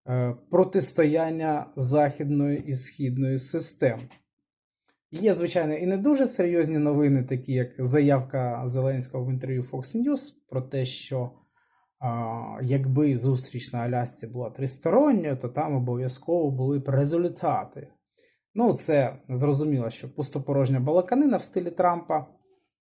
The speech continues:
І ми бачили результати зустрічей і в Парижі, і в Омані, і в Стамбулі. Ну, е, ці результати ніякі. А, на що нам слід звернути увагу?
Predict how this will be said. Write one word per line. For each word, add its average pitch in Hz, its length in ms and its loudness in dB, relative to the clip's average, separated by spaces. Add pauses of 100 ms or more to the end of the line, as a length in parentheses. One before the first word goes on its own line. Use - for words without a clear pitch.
(800)
І 143 200 2
ми 147 180 2
бачили 131 460 2
результати 127 600 0
зустрічей 127 580 -4
і 233 180 -2
в 226 120 -8
Парижі, 202 560 0
і 143 220 -2
в 131 60 -2
Омані, 175 640 -2 (500)
і 143 120 2
в 131 60 2
Стамбулі. 147 840 2
Ну, 143 480 -8 (840)
е, 160 60 -16 (160)
ці 175 300 2
результати 135 580 2
ніякі. 135 640 0 (760)
А, 139 760 0 (300)
на 170 300 2
що 269 540 4 (220)
нам 156 340 0
слід 139 320 0
звернути 123 460 -2
увагу? 123 460 -2